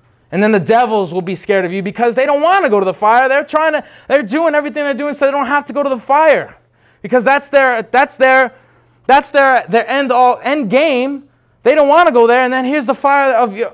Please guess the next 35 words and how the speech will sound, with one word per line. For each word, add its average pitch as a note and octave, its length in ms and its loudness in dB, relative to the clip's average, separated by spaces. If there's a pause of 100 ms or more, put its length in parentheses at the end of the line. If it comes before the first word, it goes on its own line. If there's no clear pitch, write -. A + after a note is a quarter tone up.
that, G#3 260 -2
that's A#3 200 -6
in B3 160 -4
you, D#4 180 -2
and C4 100 0
they D4 80 0
don't E4 160 -2
want F#4+ 240 0
that, - 180 -6
so G#3+ 120 -8
they, A#3 160 2
they G#3 180 -4
run B3 180 -2
away. B3 440 -12 (1000)
Snakes - 440 -4
run C4 180 0
away B3+ 220 2
from A3 180 -8
the F#3 80 -8
fire. C3+ 420 -12 (920)
And D#3 100 -18
Father, B3 220 0
I B3 100 0
just A#3+ 220 -10
thank C4 180 -4
you C4 100 -8
right C4 180 0
now, C4 200 -4
Father, A3 340 -2
that G#3+ 100 -4
you A#3+ 100 -8
would A3 100 -8
fill D#4+ 320 2
us, A#3 160 0
Father. D#3+ 380 -6